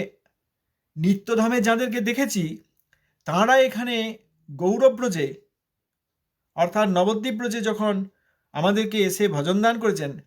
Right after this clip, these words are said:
তাঁদের অবমাননা আমি সহ্য করতে পারি না। এই ভাবনা যেদিন আসবে, সেই দিন এখানে প্রচার আদি সম্ভব হবে। সেই, সেই রকম একটা আলোচনা গতকাল হয়েছে আমাদের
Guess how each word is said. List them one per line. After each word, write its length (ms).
তাঁদের 340
অবমাননা 500
আমি 140
সহ্য 300
করতে 220
পারি 180
না। 120
এই 200
ভাবনা 360
যেদিন 260
আসবে, 400
সেই 220
দিন 140
এখানে 340
প্রচার 360
আদি 180
সম্ভব 300
হবে। 300
সেই, 420
সেই 340
রকম 240
একটা 500
আলোচনা 340
গতকাল 380
হয়েছে 380
আমাদের 320